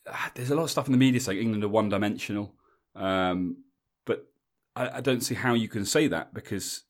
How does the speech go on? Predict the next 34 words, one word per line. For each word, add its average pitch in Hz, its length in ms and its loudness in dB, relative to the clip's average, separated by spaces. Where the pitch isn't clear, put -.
as 101 140 0
I 101 60 -8
said 127 240 4
in 110 60 2
the 107 60 2
last 104 240 4
episode, 98 320 0
as 92 120 -6
he 113 80 -4
points 104 320 -4
out, 98 240 0
you 98 80 -4
know, 87 180 -2
remembering 101 480 -2
hearing 117 260 2
us 87 120 -4
say 87 120 0
in 87 80 0
the 87 100 -2
previous 90 400 -4
episodes, 101 420 -4
England 139 260 4
had 131 220 -2
two 127 240 2
completely 123 400 -2
different - 540 -4
tactics. - 600 -4
Uh, 98 220 0
not - 160 -2
completely 113 380 -2
different. 131 320 -2
They, 101 100 4
they, 104 180 0
they, 98 200 -4